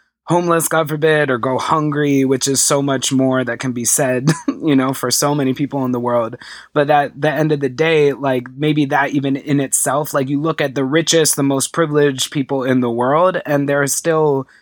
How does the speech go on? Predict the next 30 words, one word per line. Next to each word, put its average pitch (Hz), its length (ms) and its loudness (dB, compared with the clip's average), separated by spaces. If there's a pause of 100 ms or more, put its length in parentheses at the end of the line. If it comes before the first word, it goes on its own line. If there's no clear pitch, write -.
(220)
not 143 440 -2
happy, 147 380 -2 (120)
<laughs> - 120 -8
you 233 320 -2
know 175 100 4
what 165 100 2
I 156 60 4
mean? 151 260 -2
Like, 151 180 0
they're 156 140 -2
still, 165 400 -2
like, 151 360 -2 (220)
it's 165 180 -2
not 190 280 0
like 170 260 0
that 151 380 2
equals 147 520 -2
having, 151 360 -2
like, 139 220 -2
your 143 100 -2
daily 143 360 2
needs 135 360 2
met 139 260 0
actually 131 720 0
equals 127 640 -4
having 127 320 -2
your 123 100 -4
internal 131 460 -2
needs 139 300 -2
met. 135 320 -4